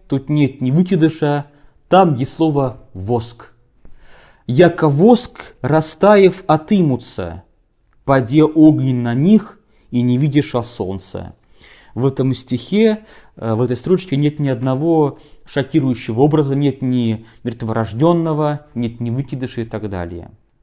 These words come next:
Давайте разбираться, какая была история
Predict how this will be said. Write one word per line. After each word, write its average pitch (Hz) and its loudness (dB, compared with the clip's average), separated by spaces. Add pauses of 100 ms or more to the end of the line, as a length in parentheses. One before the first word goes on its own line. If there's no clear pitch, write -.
Давайте 175 2
разбираться, 156 -4 (340)
какая 143 0
была 123 -2
история 165 0